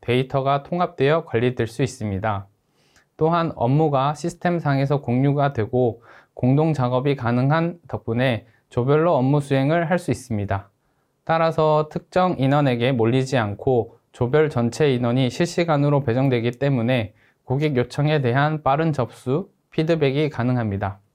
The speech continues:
담당자 부재 또는 변경 시에도 업무 공백이 없는 다른 담당자가 탄력적으로 업무를 처리할 수도 있습니다. 또한 요청으로부터 처리 완료까지 모든 내용이 시스템상에서 관리되므로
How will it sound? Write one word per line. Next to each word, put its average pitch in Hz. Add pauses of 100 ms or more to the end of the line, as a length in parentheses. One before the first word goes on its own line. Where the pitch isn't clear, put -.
(1040)
담당자 175
부재 156
또는 165
변경 139
시에도 139
업무 143
공백이 135
없는 131
다른 131
담당자가 120
탄력적으로 156
업무를 120
처리할 160
수도 147
있습니다. 107 (560)
또한 143 (120)
요청으로부터 156 (160)
처리 160
완료까지 127
모든 123
내용이 123
시스템상에서 156
관리되므로 120